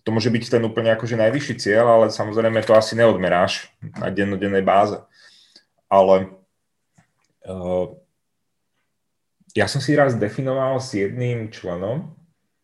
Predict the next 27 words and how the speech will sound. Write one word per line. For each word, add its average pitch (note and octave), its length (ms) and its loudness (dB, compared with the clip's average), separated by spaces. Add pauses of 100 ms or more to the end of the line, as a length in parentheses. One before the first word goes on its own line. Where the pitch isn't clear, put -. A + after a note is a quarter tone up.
(680)
eh, - 0 -
on G2 240 -6
si B2+ 240 -8
povedal A#2+ 320 2
cieľ, G#2+ 240 -2
že G#2+ 160 -8
chce, - 360 -2 (1500)
chce - 140 -8 (100)
odchádzať, A2+ 480 -4
tuším, A2 300 -10 (180)
z - 80 -12
roboty G2+ 480 -6
o - 80 -16
š-, - 240 -20
o - 80 -16
štvrtej D#3 480 -6
alebo - 240 -12
o - 80 -12
piatej. B2 480 -10 (1700)
Dnes F2 160 -8
to G#2+ 160 -8
má A#2+ 160 -6
každý G2+ 320 -14
deň, A2+ 140 -6 (100)
má F2 160 -10
voľné F2+ 240 -8
piatky. - 400 -8